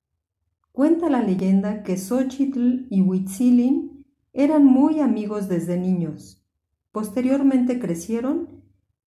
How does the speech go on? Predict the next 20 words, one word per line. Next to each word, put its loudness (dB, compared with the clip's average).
y -4
su -2
amistad 0
se -4
convirtió 0
en -4
un 4
amor 2
muy 4
profundo. -2
Subieron 2
a 6
la 2
montaña -2
ante 0
el -2
dios -2
Tonatiuh -4
y -4
allí 0